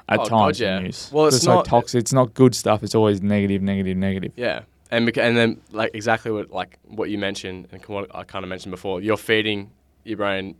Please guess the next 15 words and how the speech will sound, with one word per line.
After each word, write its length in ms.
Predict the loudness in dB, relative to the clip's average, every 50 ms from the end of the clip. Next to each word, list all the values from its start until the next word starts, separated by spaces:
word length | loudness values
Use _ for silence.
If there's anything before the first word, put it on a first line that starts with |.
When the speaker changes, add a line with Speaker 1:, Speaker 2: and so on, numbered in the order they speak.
| _ _ _
Speaker 2:
negative, 300 | -12 -10 -8 -8 -10 -10
Speaker 1:
Yes. 80 | -8 -6
Speaker 2:
negative 220 | -4 -4 -4 -4
stuff 200 | -2 -2 -4 -4
or 40 | -6
pessimistic 460 | -12 -10 -10 -8 -8 -8 -10 -10 -12
stuff, 300 | -8 -4 -2 -2 -2 -2 -4
you're 100 | -4 -2
gonna 240 | -2 -2 -2 -2 -4 _ _ _ _ _ _
become 320 | -10 -8 -6 -6 -6 -6 -6
Speaker 1:
Find 20 |
it. 40 | -8 -10 -12 -12 -8
Speaker 2:
that, 40 | -4
you 60 | -4
Speaker 1:
Yeah. 200 | -2 -2 -2 -4